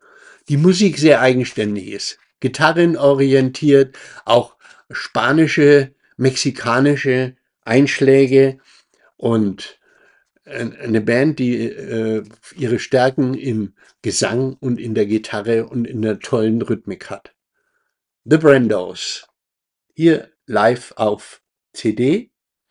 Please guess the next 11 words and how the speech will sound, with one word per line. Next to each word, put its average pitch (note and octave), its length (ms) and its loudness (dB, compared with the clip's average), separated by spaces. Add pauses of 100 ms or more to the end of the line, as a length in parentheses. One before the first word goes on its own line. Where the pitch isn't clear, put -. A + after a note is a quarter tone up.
(540)
und C3 280 -4 (300)
D B2 120 2
V G#2 220 -2
D. G2 300 -12 (460)
Ich F3 180 -2
hab A3+ 140 2
mich G3 180 4
aber C#3 180 6
leider A#2+ 540 2 (200)
nicht C3 540 -4 (260)
erkannt - 640 -8